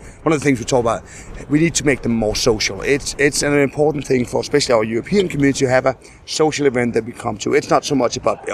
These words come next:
it's also about business, but also about just to hang out with all the, all the other Drupalists. Um,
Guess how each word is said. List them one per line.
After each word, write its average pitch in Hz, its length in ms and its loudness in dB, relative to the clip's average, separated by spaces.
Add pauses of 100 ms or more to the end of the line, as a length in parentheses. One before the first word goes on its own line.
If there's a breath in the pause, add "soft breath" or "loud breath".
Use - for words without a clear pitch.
(120)
it's - 140 -2
also 175 320 2
about 117 260 2
business, 113 280 -2 (220 loud breath)
but - 120 -16
also 139 260 0
about 113 200 -2
just 123 160 -10
to 127 60 -8
hang 123 200 -2
out 110 180 -4
with 127 80 -2
all 113 160 0
the, 113 120 -10 (220)
all 92 140 -8
the 143 140 -4
other 190 180 0
Drupalists. 110 520 -2 (560 loud breath)
Um, 123 440 2